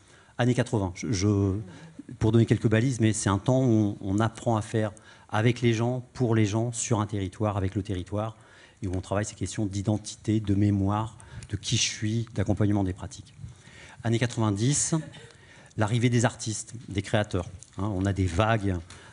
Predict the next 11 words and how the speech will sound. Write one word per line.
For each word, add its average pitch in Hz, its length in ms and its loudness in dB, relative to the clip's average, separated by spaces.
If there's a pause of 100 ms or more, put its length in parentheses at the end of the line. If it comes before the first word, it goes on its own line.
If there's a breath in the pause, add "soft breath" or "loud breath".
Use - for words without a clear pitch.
(160 loud breath)
euh, 90 80 -2
de 95 100 2
gens 92 160 4
qui - 180 -6
viennent 98 200 2
du 92 120 -4
théâtre, 98 640 0
des 95 140 -4
arts - 120 -8
plastiques, 98 720 -4
euh, 90 220 -2